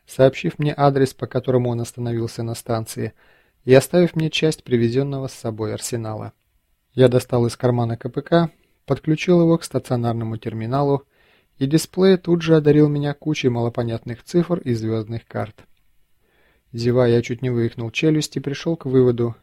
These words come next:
что информация Визерса – сколь бы важной она ни была, все-таки придется подождать. Время показало, что это было правильное решение, потому что следующая неделя была крайне бедна на события, и времени для изучения данных у меня оказалось достаточно.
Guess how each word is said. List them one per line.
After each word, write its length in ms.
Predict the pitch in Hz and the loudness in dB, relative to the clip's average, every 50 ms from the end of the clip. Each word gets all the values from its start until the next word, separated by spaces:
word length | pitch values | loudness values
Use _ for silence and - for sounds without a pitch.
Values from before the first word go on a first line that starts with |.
| _ _ | _ _
что 280 | _ - - - 127 120 - | _ -18 -8 -6 -6 -6 -4
информация 720 | 123 117 - 131 127 123 123 117 117 - - - 117 110 110 | -6 -8 -4 -2 -2 -2 -2 -4 -4 -6 -6 -6 -4 -4 -4
Визерса – 540 | 120 143 147 151 151 - - - 147 139 - _ _ _ _ _ _ _ _ _ | -4 -4 0 0 0 0 0 -4 -4 -4 -4 _ _ _ _ _ _ _ _ _
сколь 320 | _ - - - 180 185 180 | _ -20 -4 2 4 4 4
бы 160 | 165 160 151 | 4 2 2
важной 380 | 131 139 143 147 143 143 143 139 | 4 4 4 4 2 -2 -4 -4
она 260 | - 123 120 117 117 | -2 -4 -2 -2 -2
ни 140 | 113 113 113 | -4 -4 -2
была, 320 | 110 131 139 160 175 165 | 0 2 4 4 2 2
все-таки 420 | - - 165 156 - 156 - 156 | 0 -6 -10 -10 -10 -10 -10 -10
придется 540 | 147 - 123 117 110 113 113 113 - - 120 | -8 -4 -4 -2 -2 -2 -6 -6 -8 -18 -18
подождать. 640 | - - 117 110 117 107 107 107 107 101 95 - - _ _ _ _ _ _ _ _ _ _ _ _ _ _ _ _ _ _ _ _ _ | -14 -12 -10 -8 -8 -10 -8 -10 -12 -12 -12 -18 -20 _ _ _ _ _ _ _ _ _ _ _ _ _ _ _ _ _ _ _ _ _
Время 300 | 117 123 127 120 117 117 | 4 4 4 6 4 2
показало, 560 | - 120 113 - 123 117 139 135 120 110 104 | -4 -6 -6 -6 -2 2 4 4 4 2 -2
что 180 | - - - 120 | -6 -8 -8 -8
это 160 | 117 - 117 | -8 -8 -8
было 200 | 110 117 113 113 | -6 -4 -4 -6
правильное 520 | - - 139 143 143 127 113 110 110 110 | -4 -2 -2 0 2 2 0 -2 -4 -8
решение, 580 | 104 113 - - - 113 110 110 110 110 107 - _ _ _ _ | -8 -6 -6 -6 -6 -6 -10 -10 -12 -14 -16 -18 _ _ _ _
потому 280 | - 120 - 123 120 | -14 -8 -6 -6 -6
что 180 | 117 - - 120 | -6 -8 -12 -16
следующая 520 | - - 127 120 117 117 113 - - 120 | -6 -2 -2 0 0 0 -4 -2 -6 -6
неделя 480 | 113 113 113 110 113 135 147 147 147 143 _ _ _ _ _ _ _ _ _ _ | -6 -6 -8 0 2 2 4 4 2 0 _ _ _ _ _ _ _ _ _ _
была 280 | 120 127 139 156 170 170 | 2 4 8 8 8 6
крайне 400 | 170 - 156 160 165 160 156 156 | 6 4 4 4 4 4 2 0
бедна 360 | 147 156 147 147 156 151 143 | -2 -2 -2 0 -2 -2 -2
на 100 | 139 139 | -4 -6
события, 560 | - - 147 131 135 156 160 - - 156 151 | -6 -6 -6 -4 -2 -4 -4 -2 2 2 2
и 220 | 147 147 139 127 | 2 2 -2 -4
времени 460 | 117 113 120 135 147 156 151 151 151 147 | -4 -2 -2 -2 -2 -2 -4 -6 -6 -4
для 200 | 147 147 147 143 | 0 0 0 0
изучения 500 | 139 143 139 - - 147 143 143 143 135 | 0 -4 -10 -6 -6 -4 -4 -4 -6 -6
данных 460 | 131 135 135 135 135 135 135 - - | -2 -2 -2 -2 -2 -6 -8 -8 -8
у 40 | 131 | -8
меня 300 | 135 135 135 135 131 127 | -6 -6 -4 -4 -4 -6
оказалось 600 | 127 - - 120 107 110 107 107 110 107 - - | -6 -4 -4 -4 -4 -4 -8 -8 -10 -12 -14 -16
достаточно. 840 | - 120 117 117 - _ - 107 - - - - - - 113 110 | -12 -10 -10 -10 -12 _ -16 -16 -14 -16 -14 -14 -12 -12 -12 -14